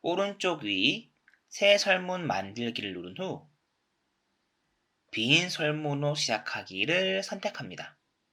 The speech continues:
설문 제목은 방탈출로 입력을 하겠습니다.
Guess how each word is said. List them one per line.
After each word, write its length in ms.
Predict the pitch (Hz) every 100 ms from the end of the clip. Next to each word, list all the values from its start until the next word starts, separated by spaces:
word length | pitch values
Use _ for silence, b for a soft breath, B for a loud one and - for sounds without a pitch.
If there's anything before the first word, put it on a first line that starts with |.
| _ _ _ _ _
설문 380 | - 185 190 196
제목은 680 | 180 143 117 - 175 82 - - _ _ _
방탈출로 1500 | - 101 101 101 101 - 139 143 - 113 95 98 165 226 - -
입력을 420 | 95 - 85 98
하겠습니다. 720 | - 165 185 - 82 - -